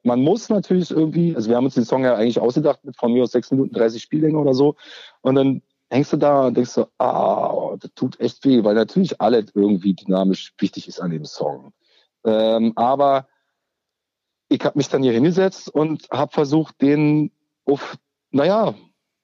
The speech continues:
hm, keine Ahnung, also braucht man den Spoiler hinten links wirklich? Macht der was? Oder fährt das Auto immer noch genauso schnell, auch ohne den Zielstreifen da? Aber wenn man den nicht kennt, wird man den vermissen?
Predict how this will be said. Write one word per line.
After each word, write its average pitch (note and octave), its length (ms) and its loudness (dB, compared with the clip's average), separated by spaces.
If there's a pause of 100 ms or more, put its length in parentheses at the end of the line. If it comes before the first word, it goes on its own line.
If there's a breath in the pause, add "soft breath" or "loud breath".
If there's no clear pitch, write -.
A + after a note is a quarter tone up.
(140)
hm, B2+ 500 0 (640 loud breath)
keine D3 200 -2
Ahnung, B2 540 0
also A#2 220 -2
braucht A#2 200 0
man D#3 160 -2
den C#3+ 180 2
Spoiler D#3 520 0
hinten D3+ 300 -2
links C#3+ 340 0
wirklich? F#3+ 420 -2
Macht - 220 -4
der G3+ 120 0
was? F#3+ 200 0
Oder C#3 320 0
fährt D3 180 -2
das D#3+ 80 -10
Auto C#3+ 240 0
immer D3+ 160 0
noch C#3+ 120 0
genauso D3 360 0
schnell, B2+ 480 0 (340)
auch D3+ 220 0
ohne D#3+ 540 2
den A2+ 240 0
Zielstreifen F#2+ 800 0
da? B2 280 0 (460 soft breath)
Aber B2 200 0
wenn D3+ 80 0
man D3 140 0
den C3 100 2
nicht B2 160 -2
kennt, E3+ 220 -2
wird D#3+ 160 -2
man C#3+ 120 2
den C3+ 120 0
vermissen? D3 560 0